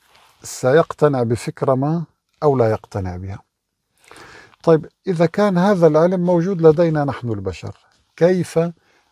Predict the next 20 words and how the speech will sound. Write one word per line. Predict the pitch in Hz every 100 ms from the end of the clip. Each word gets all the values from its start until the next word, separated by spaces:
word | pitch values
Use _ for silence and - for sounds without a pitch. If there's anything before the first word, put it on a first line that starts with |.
| _
برب | 120 120 135 151 120
العالمين؟ | 117 110 110 107 107 107 113 123 113 _ _ _ _ _ _ _ _ _
الله | 139 151 180
خلق | 135 98 180 170 -
الإنسان، | 135 135 117 104 135 131
انظر | 147 120 110 95
أخي | 101 -
الحبيب، | 85 - 92 104 127 151 _ _ _ _
قال | - 131 120 -
تعالى: | 113 127 123 113
"وهديناه | 113 110 107 101 107 107 110 135 143 123
النجدين"، | 123 113 90 92 95 85 92 _ _ _ _ _ _ _ _ _ _ _ - - _
فألهمها | - 123 127 123 117 113 156 156 113 113 113
فجورها | - 117 107 156 151 139 160
وتقواها، | 165 143 127 - 104 95 87
"ونفس | 107 117 127 -
وما | 120 113 113 113
سواها | - 123 127 120
فألهمها | 120 127 120 107 127 120 107
فجورها | 104 - 110 139 143 127 175